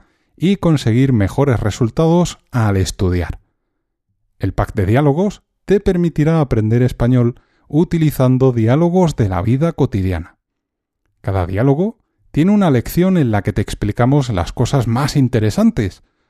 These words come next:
para que comprendas cómo y por qué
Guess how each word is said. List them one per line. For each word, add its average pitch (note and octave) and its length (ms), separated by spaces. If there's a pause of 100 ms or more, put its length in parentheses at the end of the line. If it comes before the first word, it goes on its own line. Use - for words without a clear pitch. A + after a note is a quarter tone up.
(200)
para G#3 200
que E3+ 140
comprendas D3 560 (140)
cómo G#3 500
y B2+ 140
por G#2 260
qué D3 280